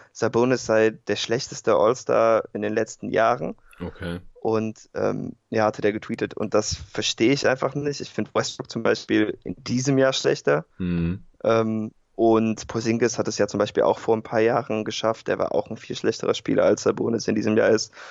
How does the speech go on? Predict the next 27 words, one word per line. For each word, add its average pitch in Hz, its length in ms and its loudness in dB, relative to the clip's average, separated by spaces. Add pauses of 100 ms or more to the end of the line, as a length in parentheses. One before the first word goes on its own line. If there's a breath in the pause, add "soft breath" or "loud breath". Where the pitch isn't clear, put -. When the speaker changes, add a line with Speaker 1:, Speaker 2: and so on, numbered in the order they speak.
(280 loud breath)
Speaker 1:
Ähm, 104 280 2
Aldridge 113 360 2
im 110 80 -4
letzten 113 280 -2
Jahr 107 140 2
weiß 104 120 -6
ich - 180 -12
auch - 280 0
nicht, 123 160 -6
ob 120 100 -2
ich 117 140 -10
ihn 113 200 -6
wirklich 113 300 -4
besser 113 260 0
fand 110 220 0
als 98 180 0
Sabonis 90 400 0
Speaker 2:
Mhm. 92 60 2
Speaker 1:
jetzt. 90 300 0 (160 loud breath)
Also 110 320 2
mir 117 220 4
war 117 120 4
nicht 117 180 -2
ganz 117 220 -2
klar, 107 340 0
weshalb, 104 560 -4
ähm, 95 320 -6